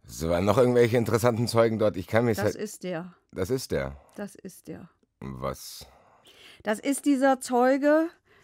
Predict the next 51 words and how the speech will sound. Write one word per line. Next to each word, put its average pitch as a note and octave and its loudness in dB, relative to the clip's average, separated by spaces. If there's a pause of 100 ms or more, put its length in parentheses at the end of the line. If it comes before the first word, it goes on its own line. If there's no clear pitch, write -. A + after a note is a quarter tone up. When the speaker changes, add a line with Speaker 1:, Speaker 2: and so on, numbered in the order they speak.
(380)
Speaker 2:
Äh, G#3 -2
wir G3 -4
haben G3+ -4
uns G3+ -4
natürlich F3+ -6
vor F#3+ -6
dem F#3 -4
Prozess - -8
mal F#3 -2
kurz - -8
darüber G3+ -4
unterhalten, F#3+ -6
weil F#3 0
ich, F#3+ -10
äh, F#3 -4
dem F3+ -8
Basti A3+ -2
erzählt G#3+ -4
habe, A3 0 (420)
ich - -10
sitze B3+ -4
da, B3 4
da G3+ -2
ist - -8
Pause, B3 0 (360)
ich, - -10
ich - -8
sehe A#3+ 0
die A3 -2
Beine G#3 4
eines A3 -2
Mannes A3+ 2
und G#3 -2
denke, G#3 -4
oh, B3 0
die G#3 -4
Beine G#3 0
habe G#3 -2
ich G#3 -12
in G#3 -4
meinem F#3+ 0
Leben G3+ -6
schon G3+ -8
mal A3+ -4
gesehen A3 -6
und G#3 -10
mir G3 -4
fällt G3 -6
auf, G#3 0
das G#3 -8
ist, - -8